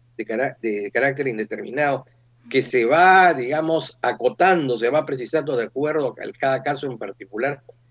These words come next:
Lo que deberíamos, eh, mejorar, en primer lugar, es la, nuestra clase gobernante, tanto en el Poder Ejecutivo y en el Poder Legislativo. Promover mayores políticas de cooperación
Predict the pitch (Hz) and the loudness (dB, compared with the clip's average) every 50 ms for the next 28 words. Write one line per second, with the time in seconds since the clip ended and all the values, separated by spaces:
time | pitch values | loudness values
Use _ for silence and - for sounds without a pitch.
0 | _ _ - 131 123 120 113 113 123 117 113 110 110 120 143 180 214 214 202 190 | _ _ -6 -2 0 0 0 0 0 0 0 0 0 0 2 2 4 2 2 2
1 | 180 170 147 127 - - _ _ _ - 120 110 107 107 104 104 104 110 110 107 | 2 0 0 -2 -4 -10 _ _ _ -10 -8 -6 -6 -6 -6 -8 -8 -8 -8 -6
2 | 104 - 117 117 147 165 175 180 - _ _ _ - 117 117 113 110 - 107 107 | -4 -2 0 2 4 2 2 0 -4 _ _ _ -8 -8 -6 -6 -6 -8 -8 -4
3 | 127 160 180 196 180 165 151 139 143 151 165 175 185 - _ _ _ _ _ _ | -2 0 0 0 0 0 0 0 2 4 4 2 2 -2 _ _ _ _ _ _
4 | _ _ _ - 139 147 156 160 160 156 - _ _ _ _ _ 120 117 113 110 | _ _ _ -4 -2 0 2 0 0 -2 -6 _ _ _ _ _ -12 -10 -8 -8
5 | 110 110 110 - - 107 110 120 127 135 135 - 147 135 131 123 120 113 110 107 | -6 -6 -6 -6 -6 -6 -4 -4 -4 -4 -4 -2 -2 -2 -2 -2 -2 -4 -4 -6
6 | 104 104 107 113 117 117 139 190 202 147 104 - - - _ - 117 113 120 120 | -6 -4 -2 -2 -2 -2 0 0 0 0 -2 -4 -12 -14 _ -10 -8 -8 -8 -6
7 | - 131 131 117 107 104 - 110 117 123 120 - 120 104 101 104 - - 127 127 | -4 -4 -4 -4 -6 -6 -4 -2 -2 -2 -2 -6 -8 -10 -10 -14 -16 -12 -8 -4
8 | 127 135 123 107 101 101 98 95 _ - 98 104 107 113 120 113 117 - _ _ | -4 -4 -4 -4 -6 -10 -12 -14 _ -10 -8 -6 -4 -4 -4 -6 -8 -12 _ _
9 | _ _ _ _ _ - 101 - 110 107 104 104 170 170 143 107 - - _ _ | _ _ _ _ _ -12 -10 -8 -8 -8 -6 -4 -2 0 0 0 -2 -6 _ _
10 | _ _ _ _ _ - 135 131 123 113 - 117 117 123 160 190 214 220 220 208 | _ _ _ _ _ -2 0 0 2 2 2 0 2 4 6 8 8 8 6 4
11 | 185 156 127 - - 120 113 110 110 113 120 131 139 139 135 139 143 139 139 _ | 2 -2 -6 -10 -12 -10 -8 -8 -8 -6 -6 -4 -4 -4 -2 -4 -4 -6 -6 _
12 | - 113 117 120 131 131 - 135 135 139 139 131 123 113 107 _ - 110 - 117 | -2 -2 -2 -2 -6 -10 -10 -8 -4 -4 -4 -2 -4 -4 -4 _ -4 -4 -2 -2
13 | - 104 101 - - 135 139 147 147 139 | -4 -4 -4 -4 -4 -4 -4 -4 -6 -10